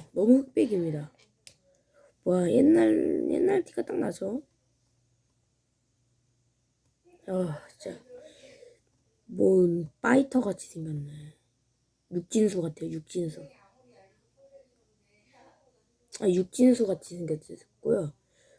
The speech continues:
뭐 위에는 뭐 마이콜 같이 머리카락을 했네요. 음, 옆에는 뭐 그냥 스위치 같이 생긴 것도 있고요. 오, 넥-,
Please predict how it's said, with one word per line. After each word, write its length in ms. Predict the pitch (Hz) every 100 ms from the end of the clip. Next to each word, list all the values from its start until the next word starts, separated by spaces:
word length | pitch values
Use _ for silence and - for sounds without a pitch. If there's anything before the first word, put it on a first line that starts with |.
| _
뭐 160 | 170 170
위에는 580 | 180 220 240 233 185
뭐 240 | 170 165 156
마이콜 720 | 151 185 240 240 - 233 220
같이 280 | 202 - 170
머리카락을 480 | 165 151 175 160 160
했네요. 400 | 147 151 160 151 _ _ _ _ _ _ _ _ _ _ _ _ _
음, 800 | 196 180 180 180 180 170 165 156 160 _ _ _ _ _ _ _
옆에는 440 | 165 - 175 156 143
뭐 180 | 147 - _ _ _ _ _ _ _ _ _ _ 571 605 554 _ _ _ _ _ _ _ _ _ _ 220 _ _ _ _ _ _ _
그냥 160 | 254 190
스위치 380 | - 330 - 294
같이 240 | 254 -
생긴 300 | 240 220 208
것도 220 | 196 - 175
있고요. 400 | - 240 196 151 _ _ _ - _ _
오, 320 | - 170 160 156 _
넥-, 360 | 208 180 -